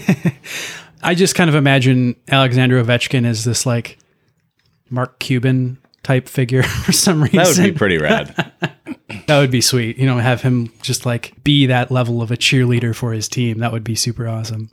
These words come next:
Speaker 2: So we have a game.
Speaker 1: It's, I mean, it's a game-ish. It's kind of a game.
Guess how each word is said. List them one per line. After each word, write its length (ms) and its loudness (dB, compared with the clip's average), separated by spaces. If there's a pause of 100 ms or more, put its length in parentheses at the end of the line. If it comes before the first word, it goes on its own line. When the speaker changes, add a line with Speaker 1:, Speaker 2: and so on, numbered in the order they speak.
(120)
Speaker 2:
So 420 2 (260)
we 120 0
have 200 2
a 40 2
game. 320 -4 (140)
Speaker 1:
It's, 300 -2
I 60 2
mean, 200 4
it's 120 2
a 60 0
game-ish. 840 2 (240)
It's 220 -4
kind 240 0
of 100 2
a 60 4
game. 380 0